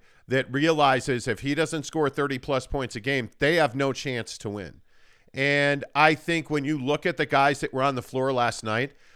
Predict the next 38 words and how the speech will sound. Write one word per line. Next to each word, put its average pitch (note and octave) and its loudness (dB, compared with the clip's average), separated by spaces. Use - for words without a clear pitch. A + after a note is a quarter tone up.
how D#3 2
many F#3 0
guys D#3+ 6
on C#3+ 0
the C#3 -4
offensive C3+ -2
end C3+ 0
were A#2 -4
actually B2+ -2
willing? G#2 -6
How D3+ 2
many F3+ 0
guys E3 6
on D#3 2
the C#3+ -2
offensive C3+ -2
end C#3+ 0
were A#2 -4
actually D3 2
making C3+ -2
an G#2+ -2
effort? G2+ -4
I D#3+ 6
will F3 0
give F3 0
Jordan D#3+ -4
Clarkson D3 0
a C#3 4
lot D3+ 6
of B2 -2
credit C3 2
for E3 -2
trying F3+ 4
to C3+ -2
dunk B2 0
on B2 2
Daniel G#2+ -2
Theis. - -6